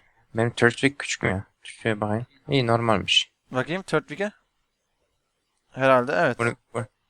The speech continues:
Speaker 1: normal. Bunu benim şimdi büyütmeye deneyeyim.
Speaker 2: Bakalım benim statlarda ne bu? Gain. Bende Gain zaten la. Şey, Chikorita. Lan Chikorita da kaldı ismi benim hala oyun şeyinde, yanda.
Speaker 1: Bende de öyleydi, değil mi?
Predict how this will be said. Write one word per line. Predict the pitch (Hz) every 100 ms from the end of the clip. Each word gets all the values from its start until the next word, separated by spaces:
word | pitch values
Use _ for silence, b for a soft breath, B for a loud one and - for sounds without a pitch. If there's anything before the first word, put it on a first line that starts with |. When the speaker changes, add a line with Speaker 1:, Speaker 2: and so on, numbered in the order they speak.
| _ _ 120
Speaker 1:
normal. | 120 107 104
Bunu | 110
benim | 110 107
şimdi | 104 107
büyütmeye | 107 104 110
deneyeyim. | 101 98 95 - _ _ -
Speaker 2:
Bakalım | 127 127 151 180 170 131
benim | 135 147
statlarda | - - 139 139 139 147
ne | 147
bu? | 160 127
Gain. | 127 139 156 120
Bende | 139 180
Gain | - 135 170
zaten | 160 113 117 107
la. | 117 160 _ _ _ _ -
Şey, | - 120 151 -
Chikorita. | - - 120 107 127 151 _ _ _ _ _ _ _ _ _ _ _ 143
Lan | 180
Chikorita | - - 180 208
da | 196
kaldı | - 139 120
ismi | 113 - 117
benim | 110 117
hala | 107 107 107
oyun | 120 113 107 -
şeyinde, | - 127 113 110 104 _
yanda. | 123 120 113 107 - _ _ _ _ _ _ _ _ _ _ _ _ b b -
Speaker 1:
Bende | 101 117 123
de |
öyleydi, | 120 104
değil | 107
mi? | 113